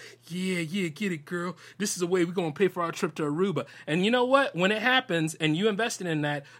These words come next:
don't get mad about it because that's you being stupid with your money. If you go ahead and you invest in dirtbag people like Joe Rogan, you're gonna get a dirtbag return on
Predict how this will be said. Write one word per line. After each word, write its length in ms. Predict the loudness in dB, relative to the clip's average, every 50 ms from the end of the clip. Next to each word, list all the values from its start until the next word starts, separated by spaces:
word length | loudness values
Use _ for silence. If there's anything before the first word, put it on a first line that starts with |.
| _ 8
don't 240 | 12 12 12 12 12
get 160 | 10 8 10
mad 220 | 10 10 12 12 10
about 300 | 10 8 6 6 4 2
it 60 | -2
because 300 | -4 0 2 2 2 4
that's 260 | 2 2 0 0 -2
you 120 | -4 -2 -2
being 180 | -2 -2 -2
stupid 320 | -4 -4 -4 -6 -4 -4 -6
with 140 | -6 -6
your 80 | -6 -4
money. 380 | -4 -4 -4 -4 -8 -12 -18 _ _ _ _ _ _ -20 -20 -18 -12 0
If 180 | 2 2 2 2
you 300 | 0 8 8 10 10 10
go 160 | 6 4 2
ahead 280 | 2 2 2 2 2 2
and 120 | 2 2
you 140 | 2 2 2
invest 560 | 2 0 -2 -2 0 0 0 2 0 0 0
in 160 | 2 2 4
dirtbag 480 | 6 6 4 6 6 4 4 4 4 0
people 300 | -2 -4 -4 -2 -2 0
like 180 | 2 2 0 2
Joe 220 | 2 4 4 6
Rogan, 460 | 6 6 6 6 6 4 2 0 0 -4 _ _ _ _ _ -20 -20 -20 -4 6
you're 220 | 10 10 10 10
gonna 180 | 10 6 2 2
get 200 | 2 0 0 0
a 100 | 0 -4
dirtbag 720 | -4 -2 2 2 2 2 0 -2 -4 -2 -2 -2 -4 -4 -6
return 300 | -4 2 4 6 6 6
on 180 | 6 4 2